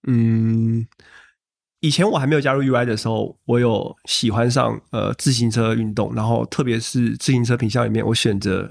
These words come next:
呃，fifth gear。那 fifth gear 就是它是一个叫做，呃，单速车，然后它有趣的地方是它所有的元件都可以透过你自己挑选，然后拼装而成。到了U I之后，我迷上了另外一个活动，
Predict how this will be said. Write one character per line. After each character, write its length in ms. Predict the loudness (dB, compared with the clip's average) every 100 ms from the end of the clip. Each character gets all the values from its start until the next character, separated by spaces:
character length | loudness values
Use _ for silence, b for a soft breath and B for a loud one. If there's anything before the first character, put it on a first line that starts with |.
| -8
呃， 200 | -8 -8
fifth 320 | 0 0 0
gear。 400 | -2 -2 -4 -10 -6
那 240 | -2 -2
fifth 220 | 0 -2
gear 260 | 0 0 0
就 160 | 0 -2
是 80 | -4 _ B B B
它 160 | -4 -2
是 140 | 0
一 20 | 0
个 160 | 0
叫 140 | 0 0
做， 200 | 0 -2 -2
呃， 280 | -4 -6 -8 -2
单 160 | 0
速 200 | 0 0
车， 220 | 0 -2
然 100 | 0
后 160 | 0 0
它 480 | 0 0 0 0 -2 -2
有 120 | -2
趣 120 | 0
的 40 |
地 100 | 0
方 120 | 0 0
是 100 | 0
它 120 | 0
所 180 | 0 0
有 80 |
的 60 | 2
元 200 | 0 0
件 160 | 0 0
都 100 | 0
可 120 | 0
以 80 | -2
透 160 | 0
过 120 | 0 0
你 80 |
自 140 | 0 0
己 80 | 0
挑 240 | 0 -2
选， 180 | 0 -2
然 100 | -2
后 100 | -2
拼 180 | 0 0
装 160 | 2
而 100 | 0
成。 220 | 0 -2 -6 _ _ _ _ _ _ _
到 160 | 0 0
了 100 | 0
U 180 | 2 2
I 140 | 2
之 100 | 2
后， 140 | 2
我 140 | 2 0
迷 160 | -2
上 180 | 0 2
了 60 | 2
另 180 | 2 2
外 100 | 2
一 40 |
个 80 | 0
活 120 | -2
动， 160 | -2